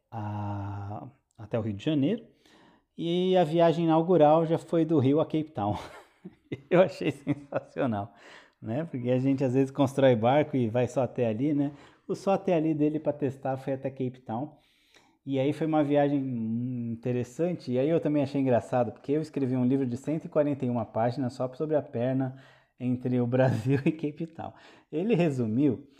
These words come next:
essa viagem em quatro, cinco páginas, mas são quatro ou cinco páginas que trazem aquilo que realmente acontece nessa viagem, porque não é que não aconteça nada, mas é que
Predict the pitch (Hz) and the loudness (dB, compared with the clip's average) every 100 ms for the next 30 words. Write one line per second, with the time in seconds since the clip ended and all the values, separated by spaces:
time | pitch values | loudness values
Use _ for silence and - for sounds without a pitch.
0 | _ _ 110 110 - 104 101 107 143 123 | _ _ -4 -2 -2 -6 -4 -2 0 0
1 | 113 131 190 214 185 - 170 170 - 165 | -2 -4 -4 -6 -6 6 6 6 2 -8
2 | 180 170 180 - 135 131 120 117 143 196 | -4 -4 -2 4 6 6 2 -2 -2 -4
3 | - - - - _ _ - 254 247 226 | -6 -16 -20 -20 _ _ -4 -2 4 4
4 | 240 160 - 123 - - 143 165 139 123 | 6 2 0 -2 -6 0 2 2 2 -4
5 | - 170 175 _ _ _ _ - 151 165 | -6 -6 -6 _ _ _ _ 2 4 6
6 | 175 170 180 170 - 185 180 180 170 175 | 4 2 -2 -2 -2 -2 0 2 2 4
7 | 170 165 190 180 180 - 208 202 208 - | 2 2 -2 -4 -4 -4 -2 4 4 4
8 | 156 139 143 131 117 101 101 101 160 202 | 0 0 0 2 2 0 -4 -6 -4 -2
9 | 247 247 220 180 165 147 143 123 117 110 | 0 0 2 0 0 -2 0 0 0 -2
10 | 160 196 190 - | -6 -6 -6 -8